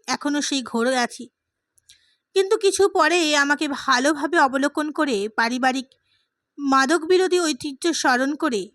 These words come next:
এবং সর্বোপরি আমার কথা শুনে তিনি বুঝলেন কোনো মাদক নয়, ওষুধ পান করেই আমার এই অবস্থা। তার উপর তিনি যখন শুনলেন আমি খালি পেটে চিরেতার জল খাচ্ছি, রীতিমতো আশঙ্কিত হয়ে পড়লেন।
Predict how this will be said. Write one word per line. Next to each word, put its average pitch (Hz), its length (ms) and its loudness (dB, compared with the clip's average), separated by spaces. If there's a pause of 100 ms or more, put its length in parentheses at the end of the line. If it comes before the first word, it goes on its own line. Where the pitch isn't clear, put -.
(200)
এবং 254 240 -4
সর্বোপরি 269 920 -2 (380)
আমার 269 320 0
কথা 269 280 -2
শুনে 247 300 -4
তিনি 302 200 -6
বুঝলেন 302 420 -4 (540)
কোনো 339 240 2
মাদক 320 440 0
নয়, 247 260 -2 (600)
ওষুধ 277 300 -2 (100)
পান 233 260 0
করেই 240 300 -4
আমার 349 220 -2
এই 240 140 -2
অবস্থা। 202 440 -8 (1080)
তার 330 180 4
উপর 403 160 2
তিনি 370 240 -4
যখন 381 240 0
শুনলেন 349 360 0
আমি 370 220 -4
খালি 240 440 -4
পেটে 415 240 2
চিরেতার 370 380 -2
জল 254 200 0
খাচ্ছি, 233 420 -8 (760)
রীতিমতো 349 560 0
আশঙ্কিত 302 560 0
হয়ে 254 200 0
পড়লেন। 196 420 -8